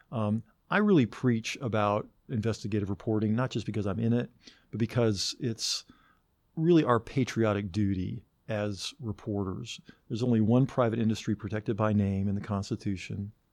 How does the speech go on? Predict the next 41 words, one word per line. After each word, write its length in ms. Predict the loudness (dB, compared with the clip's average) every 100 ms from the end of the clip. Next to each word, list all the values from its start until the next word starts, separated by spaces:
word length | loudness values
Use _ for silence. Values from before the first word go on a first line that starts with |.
| _
the 80 | -12
press. 520 | -8 -8 -8 -10 -14 -16 _ _ -20 _
They 100 | -6
did 200 | 0 2
that 180 | 2 0
because 240 | 0 0 2
they 40 |
wanted 180 | 2 4
to 60 |
make 160 | 2 0
sure 360 | -2 0 2 2
that, 240 | 2 -2 -10 -20 -20 _ _ -8
you 100 | -2
know, 280 | 0 0 -4 -4
we 100 | -6
could 140 | -4 0
keep 140 | 4
an 60 | 6
eye 120 | 6
on 80 | 8
government. 400 | 8 6 2 -2
They 80 | -2
were 180 | 0 -2 -2
concerned 380 | -2 2 4 4
about 220 | 2 0
government, 360 | 0 0 -2 -4
the 80 |
founding 280 | -2 0 0
fathers. 420 | -2 -2 -2 -4
They 80 | -2
wanted 240 | -2 0 0
to 40 |
make 100 | -2
sure 180 | -2 -2
that 140 | -2
the 60 | -4
people 280 | -6 -4 -4
could 160 | -2
be 260 | 0 0 -2 -10 _ _ _
protected. 500 | -6 0 0 0 -6 -8 _ _ _ _ -16 -8
So 360 | 8 10 10